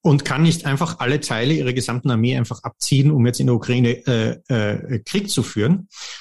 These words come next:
Äh, zum Teil tut sie das schon, dass sie sich sehr, sehr, sehr stark entblößt. Auch ein Indikator, dass sie die nato nicht wirklich als Bedrohung ansieht, sonst würde sie nicht die finnische Grenze komplett leer räumen, sonst würde sie nicht Kaliningrad militärisch fast leer räumen.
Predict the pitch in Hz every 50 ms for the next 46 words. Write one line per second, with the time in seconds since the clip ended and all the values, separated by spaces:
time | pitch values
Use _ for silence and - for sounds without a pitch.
0 | - - 127 110 - 135 110 - 117 104 120 139 131 - - 202 - - 175 156
1 | 147 - - 143 131 120 117 - 127 - - - - 135 127 - - 135 135 160
2 | 165 - 147 135 131 127 - 127 120 117 - - 117 113 117 117 107 101 - 107
3 | 117 139 170 165 - - 117 117 123 123 131 123 113 113 - - - 123 - 131
4 | 107 - - - - 117 113 104 98 101 110 - - 123 117 120 - - 123 113
5 | - 110 - 104 - - - - - 139 160 202 196 135 104 110 101 101 - 135
6 | 156 165 - 123 117 113 - 127 120 120 - - 117 117 117 123 - - 120 117
7 | - 135 147 143 - - - 120 120 123 - - 117 - 117 110 120 110 110 113
8 | - 110 110 117 120 117 117 113 113 117 113 110 - - - - 127 120 113 -
9 | 123 113 - - - 120 123 151 190 185 160 - 127 120 120 - - 117 117 117
10 | - - 120 117 117 113 - - 113 - - - 123 120 123 131 123 123 123 123
11 | 123 123 117